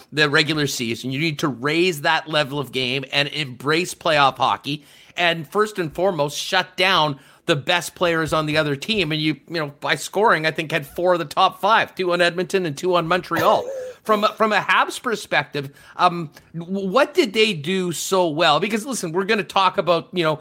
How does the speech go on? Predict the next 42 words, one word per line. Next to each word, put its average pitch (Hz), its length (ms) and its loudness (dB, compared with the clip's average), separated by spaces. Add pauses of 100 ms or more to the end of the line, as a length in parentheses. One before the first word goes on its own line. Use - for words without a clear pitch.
(160)
a 170 100 4
quote 196 220 0
unquote 170 340 -2
no 160 300 2
show 156 400 0
of - 160 -4 (180)
Matthews 170 540 0
and 151 120 -2
Marner, 175 340 2
but 160 240 2 (260)
the 190 80 0
Habs 220 340 0
had 190 140 2
a 165 60 0
big 156 340 0
part 160 240 2
in 156 80 -4
that 160 240 0
as 139 180 -6
well. 139 240 -2
Tell 190 300 -2
us 180 120 -2
about 185 240 2
the 170 80 -2
way 170 240 2
that 151 200 -2
they 151 120 2
were 147 200 -2
able 147 320 -2
to, 143 220 -2 (260)
uh, 160 100 4
limit 156 500 0
those 143 320 0
players, 151 540 -2
um, 156 220 0
the 156 80 0
way 165 120 2
they 165 160 4
did 170 260 2
through - 100 2
seven 147 320 2
games. 151 340 -4